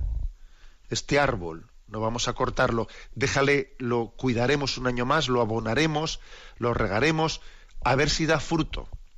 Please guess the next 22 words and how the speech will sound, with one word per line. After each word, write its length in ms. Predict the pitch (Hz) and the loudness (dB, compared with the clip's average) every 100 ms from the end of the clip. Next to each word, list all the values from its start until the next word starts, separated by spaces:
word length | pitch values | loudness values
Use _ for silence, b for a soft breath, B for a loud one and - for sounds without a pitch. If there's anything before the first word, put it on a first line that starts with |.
| - - | -18 -14
Dios 380 | 123 110 170 143 | -6 2 2 2
nos 240 | 127 113 113 | -2 -4 0
da 260 | 160 151 b b b b b b b - - - - | 0 0 b b b b b b b -20 -20 -18 -2
el 240 | 139 127 120 | 2 2 4
don 320 | 170 147 123 | 2 2 2
de 80 | 143 | 2
este 320 | - - 127 | 2 2 2
año, 440 | 135 131 151 220 - - - - - - - - - - - _ - | 2 2 -2 -4 -12 -20 -20 -20 -20 -20 -20 -20 -20 -20 -20 _ -10
porque 200 | - - | -8 -4
sabe 340 | 110 147 127 - | 0 2 2 0
que 140 | 113 | -2
necesitamos 800 | 110 104 101 113 135 120 - - B B B - | -2 -4 -2 0 0 0 -4 -8 B B B -2
crecer, 500 | 127 110 160 151 120 | 0 2 4 2 2
madurar, 580 | 107 101 147 160 151 | 0 2 2 2 0
con-, 360 | - 110 107 - B B B B | -8 -8 -8 -10 B B B B
para 240 | 165 185 190 | 2 4 4
la 160 | 185 | 2
conversión. 720 | 185 180 175 160 - 135 98 - - - - - - - - - - - - - - - | 0 0 0 0 0 0 -2 -4 -4 -4 -8 -8 -10 -10 -10 -14 -14 -20 -20 -8 -8 -6
O 20 | |
sea, 140 | 101 | -6
es 160 | 110 - | -4 -2
una 260 | 151 131 | 2 0